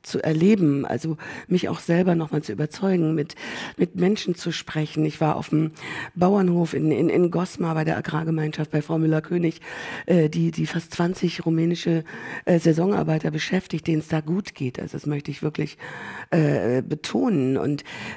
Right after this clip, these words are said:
mit denen habe ich so eine Stunde zusammengesessen und es war große Unsicherheit erstmal auf beiden Seiten, weil die wussten nicht, was, was will diese Frau von uns? Und, und, äh, ich dachte, oh Gott, was, was, was, was fragst du die jetzt? Äh, wie fühlt ihr euch hier? Und bis es überhaupt dazu kommt, dass eine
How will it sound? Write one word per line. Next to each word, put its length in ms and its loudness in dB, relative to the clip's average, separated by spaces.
mit 200 2
denen 120 6
habe 100 4
ich 60 -2
so 60 2
eine 120 2
Stunde 340 2
zusammengesessen 720 2
und 60 4
es 80 -2
war 100 2
große 280 0
Unsicherheit 540 2
erstmal 320 0
auf 140 -6
beiden 300 2
Seiten, 340 2
weil 120 2
die 100 0
wussten 220 0
nicht, 120 -2
was, 160 -10
was 160 -8
will 120 2
diese 120 -8
Frau 380 -2
von 240 -4
uns? 260 0
Und, 160 -4
und, 140 4
äh, 220 0
ich 160 -2
dachte, 240 -2
oh 60 -4
Gott, 300 -2
was, 240 -2
was, 280 -6
was, 220 -2
was 140 0
fragst 360 2
du 60 4
die 160 2
jetzt? 320 0
Äh, 260 2
wie 100 4
fühlt 280 4
ihr 140 2
euch 160 -2
hier? 180 0
Und 140 0
bis 120 4
es 120 -2
überhaupt 320 0
dazu 220 -2
kommt, 240 0
dass 140 -2
eine 140 2